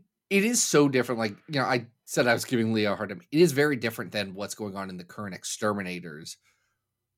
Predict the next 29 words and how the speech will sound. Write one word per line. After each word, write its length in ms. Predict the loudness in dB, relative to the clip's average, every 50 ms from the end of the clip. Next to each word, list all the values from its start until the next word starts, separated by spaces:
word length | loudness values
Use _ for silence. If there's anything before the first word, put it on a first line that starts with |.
| _ _ -14 -8 -2
because 460 | -2 -2 0 4 4 6 6 6 4
it's, 180 | 0 -4 -4 -2 0
it's 160 | 0 0 2
the 80 | 2 2
difference 380 | 2 2 2 2 0 -2 -2 -2
of, 200 | 0 0 0 0
like, 280 | 0 -2 -2 -4 -8 _ _ _ _ _ _ _
the 160 | -10 -4 -2 0
male 280 | 2 2 4 2 2 2
gaze 260 | 2 0 0 0 -2
versus 340 | -6 -8 -8 -8 -8 -10 -12
female 360 | -10 -10 -8 -8 -8 -10 -10
gaze, 640 | -10 -10 -10 -10 -10 -12 -12 -12 -12 -12 -12 -14 _ -6
and, 220 | -6 -4 -4 -4
you 80 | -8 -8
know, 100 | -10 -12 _ _ _ _ _ _ _ _ _ -12 -2
who 140 | 2 4 6
you're 160 | 6 6 6
writing 340 | 6 6 6 6 4 2 -2
for, 220 | -2 -2 0 0 0
what 200 | 0 -2 -2 -2
you're 140 | -2 -4 -2
writing 380 | 0 0 -2 -2 -2 -4 -8 -10
to 80 | -12
do, 440 | -12 -6 -4 -2 0 0 -2 -2 -4 -6
and 140 | -8 -10 -8
how 300 | -4 0 4 4 4 2
you 280 | 0 -4 -8 -10 -8
are 340 | -8 -6 -6 -6 -8 -10 -12